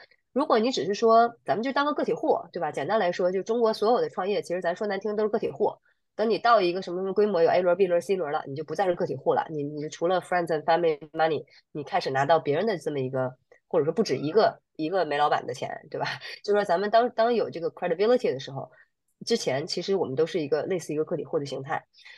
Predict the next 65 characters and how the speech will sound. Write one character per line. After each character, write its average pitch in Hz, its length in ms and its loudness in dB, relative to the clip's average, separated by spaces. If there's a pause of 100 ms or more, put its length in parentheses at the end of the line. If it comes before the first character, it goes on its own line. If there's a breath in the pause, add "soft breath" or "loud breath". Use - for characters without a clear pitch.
那 240 220 6
有 233 120 4
的 220 120 4
时 254 120 0
候 220 160 4
其 214 200 -4
实 240 100 -4
确 311 160 -4
实 190 160 -2
就 240 140 -2
是 208 160 -2
你 208 100 -2
保 - 140 -2
持 160 120 -6
这 240 140 0
个 226 80 0
个 240 100 -2
体 - 80 -4
户 - 140 -6
形 185 140 -12
态 233 80 -2
就 202 80 -4
可 - 160 -4
以 247 60 4
了， - 200 -6
因 240 180 0
为 285 160 2 (340 soft breath)
你 175 120 -4
不 185 180 -10
只 - 160 -6
做， 208 180 -2
创 226 220 -2
这 202 60 2
一 165 60 -2
个 175 80 -2
业 214 180 0
嘛。 - 160 -8 (440)
嗯， 147 360 -2
像 220 160 2
我 190 80 6
之 180 140 2
前 190 220 0
有， 170 180 0
我 143 180 -4
自 185 200 -4
己 - 240 -6
有 - 100 -2
一 135 60 0
个 151 80 -2
创 170 160 -2
业 165 40 4
的 156 60 2
想 151 140 -4
法 139 160 -2
说， 147 160 -2
那 165 100 -2
我 131 60 -4
们 139 80 -8
做 160 120 0
大， 147 200 0
做 151 120 -4
成 139 120 -6
个 147 80 -6
E 151 180 -8
V， 160 220 -6